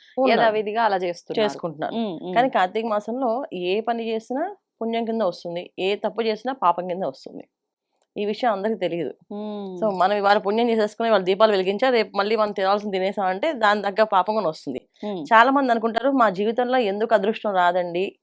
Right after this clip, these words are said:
Speaker 2: మ్మ్.
Speaker 1: మేము ఎన్నో పూజలు చేస్తూ ఉంటామని." కానీ వాళ్ళు చే-, ప్రశ్నించుకోవాల్సిన విషయం ఏంటంటే, ఎన్నో పూజలు చేస్తూ వెనకాతలు ఏం చేస్తున్నారు, ఆ నియమాలు పాటిస్తున్నామా?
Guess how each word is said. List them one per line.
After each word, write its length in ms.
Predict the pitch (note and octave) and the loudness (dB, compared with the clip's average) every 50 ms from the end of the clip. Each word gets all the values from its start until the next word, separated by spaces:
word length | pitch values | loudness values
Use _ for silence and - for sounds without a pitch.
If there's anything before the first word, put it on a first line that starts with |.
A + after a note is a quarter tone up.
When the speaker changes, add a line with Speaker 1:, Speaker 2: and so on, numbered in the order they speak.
| _ - | _ -12
Speaker 2:
మ్మ్. 200 | G3 G3+ G3 F3 E3+ | -10 -10 -10 -8 -4
Speaker 1:
మేము 120 | G3 F#3+ F3 | -2 -2 0
ఎన్నో 260 | E3+ E3+ E3+ F#3+ G#3+ | 0 0 0 0 0
పూజలు 300 | G#3 G#3+ G3 F#3+ G3 F#3+ | 2 2 2 2 2 2
చేస్తూ 360 | F#3+ F3 D3+ - - - F#3 | 2 2 0 0 -6 -8 -6
ఉంటామని." 480 | F3+ E3+ D#3 D#3+ D#3 D#3 C#3+ - - - _ _ _ _ _ - | -6 -4 -2 -2 -2 -2 -2 -4 -8 -12 _ _ _ _ _ -2
కానీ 140 | B3+ C4+ C#4 | 0 2 2
వాళ్ళు 200 | B3+ A#3 A3+ - | 2 2 2 0
చే-, 160 | - - G#3+ | -2 -4 -4
ప్రశ్నించుకోవాల్సిన 800 | - - F#3 F#3 F#3 - - C#4+ C#4 C4+ - C4+ A#3 A#3 A#3+ G#3 | -2 0 -2 -2 0 0 0 0 0 2 2 2 2 2 0 -4
విషయం 220 | F#3+ - - G#3 | -4 -2 -2 -2
ఏంటంటే, 560 | G3 F#3 F3+ F3+ G3 C4 D#4+ E4+ B3+ G3+ - _ _ _ _ _ - | -2 -2 -2 -2 0 0 0 2 0 0 -2 _ _ _ _ _ -4
ఎన్నో 260 | E3+ F3 G3+ A3+ C4 | -4 0 2 4 4
పూజలు 360 | D4 B3+ - B3 A#3+ B3 B3 B3 | 4 4 2 4 6 6 6 6
చేస్తూ 340 | G#3+ G#3+ G3 G3+ - D#4 | 4 2 2 0 0 -4
వెనకాతలు 460 | E4 C4+ G#3 G3+ G#3 A3+ C4 C#4 B3+ A#3+ | -2 2 2 2 4 6 4 4 6 4
ఏం 140 | G#3+ G#3 G#3 G3 | 2 2 2 2
చేస్తున్నారు, 640 | F3 E3+ - - E3+ D#3+ D#3 D3+ C#3 D3+ D#3+ - - _ _ _ _ _ _ _ _ _ _ _ _ _ _ _ _ _ _ _ _ _ _ _ _ - - | 0 0 -2 -6 -6 -4 -2 -2 0 0 -2 -2 -4 _ _ _ _ _ _ _ _ _ _ _ _ _ _ _ _ _ _ _ _ _ _ _ _ 0 4
ఆ 80 | F#3+ | 4
నియమాలు 340 | G3 G3+ G3+ A3 A3+ A#3 A#3 | 4 4 4 4 4 4 4
పాటిస్తున్నామా? 720 | G#3+ F#3 E3 E3+ E3 D#3+ D#3+ - - D3 C#3 C3+ C#3 A#2+ | 6 4 2 2 0 -4 -4 -4 -4 -2 0 0 0 -2